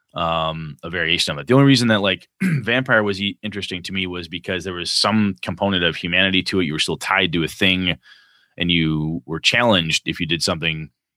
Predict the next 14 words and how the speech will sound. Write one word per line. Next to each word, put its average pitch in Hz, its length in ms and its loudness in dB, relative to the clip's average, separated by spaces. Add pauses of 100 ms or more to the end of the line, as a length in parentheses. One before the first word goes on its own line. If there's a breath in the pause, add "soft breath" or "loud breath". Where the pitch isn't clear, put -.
(240)
If 90 60 -6
you 92 80 -2
tried 160 160 4
to 165 120 4
do 147 60 2
something 131 280 2
that 107 80 4
was 95 160 0
very 101 280 -2
evil 98 300 -2
or 87 60 -6
depraved 90 560 -4
or 85 100 -8
bad, 87 520 0